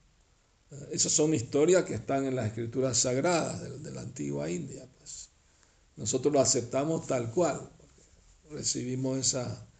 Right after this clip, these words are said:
esa información de fuentes genuinas. Entonces,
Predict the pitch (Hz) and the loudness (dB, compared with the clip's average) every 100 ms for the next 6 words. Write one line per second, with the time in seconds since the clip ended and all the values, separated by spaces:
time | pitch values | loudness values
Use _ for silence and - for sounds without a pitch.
0 | _ _ - - 135 120 131 123 113 - | _ _ -4 -2 -2 0 -2 0 0 0
1 | 131 143 123 - 127 127 127 127 - - | 0 -2 -4 -4 -4 -4 -2 2 2 2
2 | - - - 139 156 180 - - - - | -4 -12 -6 -2 2 2 2 -6 -10 -12
3 | - _ _ _ _ _ _ _ 139 - | -16 _ _ _ _ _ _ _ -18 -8
4 | 139 - 143 | -6 -2 -2